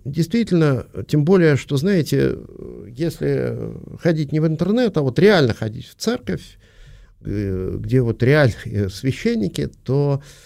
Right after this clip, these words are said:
э, совершенно я не вижу, эм, эм, я там не вижу какого-то особенного богатства.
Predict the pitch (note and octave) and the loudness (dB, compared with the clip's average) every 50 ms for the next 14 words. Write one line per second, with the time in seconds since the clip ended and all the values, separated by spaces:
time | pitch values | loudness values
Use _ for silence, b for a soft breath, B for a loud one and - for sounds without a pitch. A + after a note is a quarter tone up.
0 | B B B B _ - - G1+ G#1 G#1 G#1+ G#1 G1+ G1+ G1+ G1+ G1+ G1+ - - | B B B B _ -16 -10 -8 -6 -6 -4 -4 -4 -4 -4 -2 -2 -2 -4 -4
1 | G2+ - - - A2+ G#2+ - - D#3+ D3 C3+ A#2+ G#2 - C3 B2 A2+ A2+ A#2+ B2+ | -6 -8 -6 -2 -2 -2 0 2 2 2 2 2 2 2 2 4 4 6 6 6
2 | A#2 F#2 G#2 A#2+ B2+ A#2 F#2+ G#2 A2 A2 G#2+ G2+ G2 F2+ E2 - - - - - | 4 4 4 4 4 2 2 2 4 4 4 4 4 2 0 -4 -10 -14 -10 -6
3 | F2+ F#2 F2+ F2 F2 E2+ E2 D#2+ D#2+ D#2 D2+ D2+ D2 D2 C#2+ C#2+ C#2+ C#2 C#2 D#2 | -4 -2 0 0 0 2 2 2 2 2 2 0 0 0 0 -2 -2 -4 -4 -6
4 | D#2+ D#2+ E2 - - - - - - - - - - - B B B B B B | -8 -8 -8 -10 -10 -10 -12 -14 -14 -16 -18 -20 -20 -18 B B B B B B
5 | B B B B B B B B B B _ - - - - - - - - - | B B B B B B B B B B _ -10 -8 -8 -6 -6 -8 -10 -12 -16
6 | - - - - - - - - - - G#2 A2 A2 G#2 A#2 A2+ A2+ A#2+ B2 B2 | -16 -18 -18 -20 -20 -20 -20 -20 -14 -2 0 2 2 2 2 2 2 2 2 4
7 | B2+ A#2+ F#2+ G2 - F#2+ F#2 - - G2 F2+ F2 F#2 F#2+ F#2 - - G2+ E2 E2 | 4 2 2 0 -2 -4 -6 -2 -2 -2 -2 -2 -2 -4 -4 0 -2 -2 0 0
8 | F2 E2+ E2+ E2+ F2+ G2+ F#2+ A2 A2+ A#2+ A#2 - - - A2 - F2+ F2 E2+ - | -2 -2 -2 -2 -2 -2 0 0 -2 -2 -2 -6 -8 -6 -4 -4 -4 -4 -6 -6
9 | - - | -8 -12